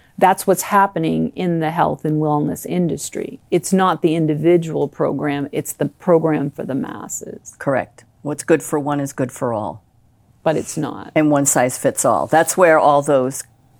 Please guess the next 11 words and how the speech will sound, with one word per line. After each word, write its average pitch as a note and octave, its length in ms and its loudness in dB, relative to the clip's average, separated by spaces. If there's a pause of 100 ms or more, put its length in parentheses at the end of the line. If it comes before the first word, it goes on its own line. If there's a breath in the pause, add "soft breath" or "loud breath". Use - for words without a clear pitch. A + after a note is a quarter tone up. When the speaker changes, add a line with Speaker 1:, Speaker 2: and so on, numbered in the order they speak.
(100)
Speaker 2:
those C#3+ 420 2
phrases F#3 540 2
come C#3+ 260 -2
from. B2+ 480 0 (720 soft breath)
And E3 180 0
we E3 100 0
need D#3 240 0
to, D#3 180 -4
we D#3+ 240 0
need D3+ 320 0
to C#3+ 440 -2